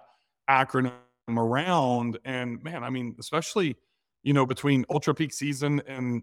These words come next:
you know, your slow season, the A D R is so not even relevant.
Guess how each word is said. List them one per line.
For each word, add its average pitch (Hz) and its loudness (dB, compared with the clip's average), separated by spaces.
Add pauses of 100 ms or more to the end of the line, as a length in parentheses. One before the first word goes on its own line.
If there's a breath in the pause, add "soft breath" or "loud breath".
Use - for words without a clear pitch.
you 127 -4
know, 127 0
your 123 0
slow 143 0
season, 110 -6
the 110 -10
A 170 -2
D 135 -4
R 135 6
is 104 -2
so 139 2
not 120 2
even 110 -2
relevant. 101 -2